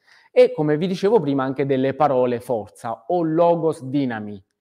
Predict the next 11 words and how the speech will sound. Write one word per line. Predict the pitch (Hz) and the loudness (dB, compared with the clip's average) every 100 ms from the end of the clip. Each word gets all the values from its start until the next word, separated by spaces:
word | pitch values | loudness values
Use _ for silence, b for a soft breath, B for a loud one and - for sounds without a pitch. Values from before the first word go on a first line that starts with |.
| _ _ _ | _ _ _
che | - | -14
significa | 113 143 127 | -8 -6 -2
appunto | 143 - 113 107 | -2 -4 -10 -8
dal | 104 127 | -6 -6
greco | 110 101 95 92 _ | -6 -12 -12 -20 _
parola | 117 104 98 98 | -10 -10 -12 -16
forza. | _ 110 92 - - 95 b b | _ -10 -10 -12 -20 -20 b b
Sono | _ 233 185 | _ 0 2
dei | 147 | 2
nomi | 165 226 185 139 | 2 2 2 -2
divini, | 160 139 117 120 202 220 | -2 -2 -2 -4 -6 -10